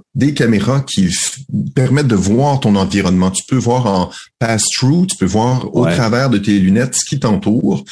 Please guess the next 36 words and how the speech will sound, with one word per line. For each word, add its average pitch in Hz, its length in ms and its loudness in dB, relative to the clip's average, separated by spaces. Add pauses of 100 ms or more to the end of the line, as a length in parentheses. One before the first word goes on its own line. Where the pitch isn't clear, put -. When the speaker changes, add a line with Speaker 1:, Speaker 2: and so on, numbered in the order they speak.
(220)
Speaker 1:
Donc, - 160 -2
la 80 100 -2
table, 95 420 0
le 78 60 0
bureau, 82 580 0
les 85 140 2
chaises, 98 360 -2
les - 180 -2
autres 107 240 0
personnes 98 380 0
dans 92 100 2
la 76 120 0
pièce, - 300 -2
tu - 140 -4
les - 60 2
vois 165 220 0
bien, 80 300 0 (420)
mais 180 100 0
tu - 120 -2
peux 104 120 -2
ajouter 117 480 0
des 101 300 0
éléments 90 360 0 (280)
de 101 200 -2
réalité 90 540 0
virtuelle 92 840 0
dedans. 71 420 0
Donc, 90 220 0
ça, - 100 -4
c'est - 260 -2
très, - 140 -4
très - 200 -6
chouette - 340 -2
comme 82 200 -2
concept. - 520 -2
Je - 220 -10